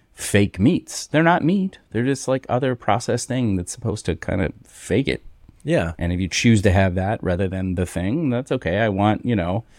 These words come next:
Speaker 1: a chicken substitute. It's kinda
Speaker 2: Yeah.
Speaker 1: like imitation crab meat, right? Although that is other meat still.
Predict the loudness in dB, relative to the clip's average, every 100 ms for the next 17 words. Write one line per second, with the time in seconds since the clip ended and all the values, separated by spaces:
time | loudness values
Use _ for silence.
0 | -20 -8 -4 -2 0 2 4 2 2 -2
1 | -4 -8 -8 -10 -10 -20 _ _ _ 0
2 | 2 4 2 0 -2 4 8 8 8 6
3 | 2 4 0 2 4 4 4 0 2 2
4 | 2 0 2 6 6 6 6 4 2 0
5 | -2 -2 -4 -6 -6 -2 -2 -2